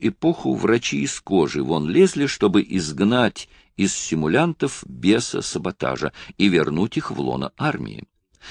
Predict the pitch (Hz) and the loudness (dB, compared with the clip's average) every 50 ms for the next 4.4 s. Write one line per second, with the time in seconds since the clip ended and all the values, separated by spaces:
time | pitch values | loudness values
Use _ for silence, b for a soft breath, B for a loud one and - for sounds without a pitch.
0 | B B - - 95 98 101 101 98 - - 95 101 101 98 98 104 104 104 - | B B -2 2 4 6 6 6 4 4 2 2 4 4 4 4 4 2 0 0
1 | - - 104 104 104 107 104 107 110 135 135 123 - 90 92 85 - - 90 85 | 2 2 4 6 6 6 6 6 4 4 4 2 0 -4 -6 -4 -4 -2 -2 -2
2 | 87 95 - - 85 78 78 73 71 67 - - 76 73 - - 62 65 78 101 | -2 -2 -2 -2 -2 0 0 -2 -4 -4 -2 -2 -2 -2 -2 -4 -4 -2 0 2
3 | 156 175 170 - 160 151 B B B B B B - - 95 78 - 95 92 82 | 2 0 0 0 -2 -4 B B B B B B -2 0 0 2 4 4 4 4
4 | 87 87 - 147 160 165 156 | 4 4 4 4 4 4 2